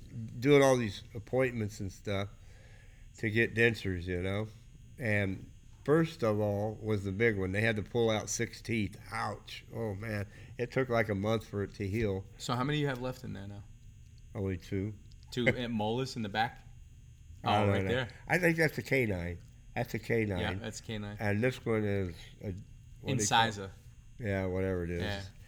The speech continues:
Speaker 2: that's
Speaker 1: It
Speaker 2: the one you do the tearing with.
Speaker 1: Yeah, they said they're gonna leave those two 'cause they're okay, and they're gonna use those to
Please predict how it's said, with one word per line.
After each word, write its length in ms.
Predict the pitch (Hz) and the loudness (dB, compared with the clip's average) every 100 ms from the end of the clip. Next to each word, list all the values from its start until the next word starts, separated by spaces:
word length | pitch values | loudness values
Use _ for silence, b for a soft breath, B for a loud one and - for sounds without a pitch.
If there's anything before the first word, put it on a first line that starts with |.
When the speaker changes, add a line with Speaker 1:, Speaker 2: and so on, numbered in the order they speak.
| - | -12
Speaker 2:
that's 140 | - 110 | -4 -2
Speaker 1:
It 40 | |
Speaker 2:
the 60 | 113 | -2
one 180 | 113 107 | -2 -2
you 60 | |
do 120 | 107 101 | -4 -6
the 80 | |
tearing 440 | - 113 110 98 95 | -6 -4 -4 -4 -8
with. 120 | 95 b b - | -10 b b 4
Speaker 1:
Yeah, 160 | 123 | 4
they 120 | 123 127 | 6 4
said 200 | 147 131 | 4 6
they're 100 | 123 | 4
gonna 140 | 120 | 4
leave 200 | 123 117 | 4 4
those 220 | 117 110 | 2 2
two 200 | - 120 107 | 0 0 0
'cause 160 | 98 | -2
they're 120 | 104 | -2
okay, 380 | 104 - 113 110 | -4 0 2 2
and 80 | 101 | 0
they're 100 | 98 | -2
gonna 120 | 98 | -2
use 220 | 98 104 | 0 0
those 200 | 98 104 98 | 0 -2 -2
to 200 | 90 87 | -6 -6